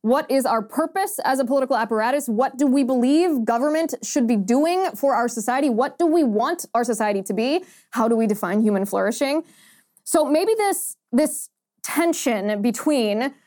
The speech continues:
these two wings of the Republican Party and conservative movement, maybe it's a good thing. But it brought to my mind this weekend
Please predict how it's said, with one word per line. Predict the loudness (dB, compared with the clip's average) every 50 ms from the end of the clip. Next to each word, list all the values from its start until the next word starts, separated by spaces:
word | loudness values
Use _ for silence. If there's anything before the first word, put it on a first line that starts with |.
| _ _ _ _ _ _ 0
these | 0 2 2 2 0
two | 2 2 2
wings | 2 2 2 2 2 2 2 2 2 2 0
of | 0 0 0 0 0 0 0
the | 0 0
Republican | 0 0 -2 -2 -2 -2 -2 -2
Party | -2 0 0 0
and | 0 0
conservative | -2 -2 -2 0 0 0 0
movement, | 0 0 0 0 0
maybe | 0 0 0 0
it's | 0 0 -2 -2 0
a | -2
good | -2 0 0 -2 -2 -2
thing. | -2 -4 -4 -4 -4 -10 -16 -20 -20 -20 -20 _ _ 0
But | 2 2 2 0 -6 _ _ _ _ _ _ 0
it | 0 0 2
brought | 0 0 0 0 -2
to | -2 -2 -2
my | 0 0
mind | 2 0 0 0 -2 -4 -6 -6 -4 -4 -4 -4 -6 _ _ _ _ _ _ _ _ _ _ _ _ 0
this | 0 0 0 0 0
weekend | 0 0 0 -2 -4 -6 -6 -4 -4 -4 -6 -4 -6 -6